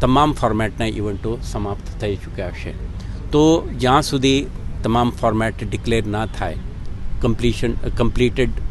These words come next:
કરીને ડિક્લેર ના થાય, ત્યાં સુધી આપણા જાહેરનામા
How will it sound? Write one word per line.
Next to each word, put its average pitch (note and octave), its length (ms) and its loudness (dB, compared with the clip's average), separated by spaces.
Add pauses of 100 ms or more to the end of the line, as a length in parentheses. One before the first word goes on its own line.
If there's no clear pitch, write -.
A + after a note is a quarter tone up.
(140)
કરીને G#2+ 340 2
ડિક્લેર A2 380 2
ના A#2 180 2
થાય, E2+ 260 -2 (180)
ત્યાં A#2 160 2
સુધી A2 320 -2 (300)
આપણા A2 260 -2
જાહેરનામા G2+ 580 0